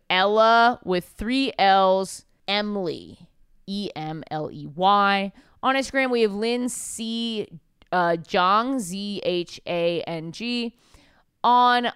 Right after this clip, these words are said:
Instagram, we have J Camp oh four.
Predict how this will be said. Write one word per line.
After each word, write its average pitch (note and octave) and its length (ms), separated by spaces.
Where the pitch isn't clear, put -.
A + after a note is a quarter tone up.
Instagram, A3+ 420
we G#3+ 120
have G3 100
J G#3 240
Camp G3+ 420
oh F3+ 160
four. A#3 800